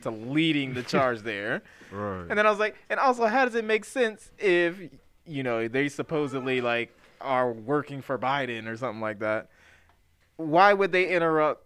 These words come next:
Speaker 1: the certification that would make sure that he's in power?" Like, it's just like, there's just, you gotta take some, like, incredible logical leaps. And I'm just like, "Yeah, that's real dumb."
Speaker 2: I've seen that. Didn't Henry Hoppin chime in?
Speaker 1: Yeah, he did.
Speaker 2: <laughs>
Speaker 1: Yeah, he did.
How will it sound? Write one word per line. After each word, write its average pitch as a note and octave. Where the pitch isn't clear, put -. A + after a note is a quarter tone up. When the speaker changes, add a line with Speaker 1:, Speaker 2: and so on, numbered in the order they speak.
Speaker 1:
the C#3+
certification C#3
that C3+
would C3
make C#3
sure D3
that B2
he's C#3
in C3
power?" G2
Like, C#3+
it's D#3
just D#3+
like, F3
there's F3
just, E3+
you F#3
gotta G3+
take F#3+
some, D3
like, A#2
incredible A#2
logical G2+
leaps. F#2
And A2+
I'm A2+
just G2+
like, F2+
"Yeah, E2
that's F#2+
real E2+
dumb." F2+
Speaker 2:
I've B2
seen G#2
that. G#2
Didn't A2
Henry A#2
Hoppin A2
chime A#2+
in? B2
Speaker 1:
Yeah, E3+
he E3
did. F3
Speaker 2:
<laughs> A3+
Speaker 1:
Yeah, C3
he C3+
did. C#3+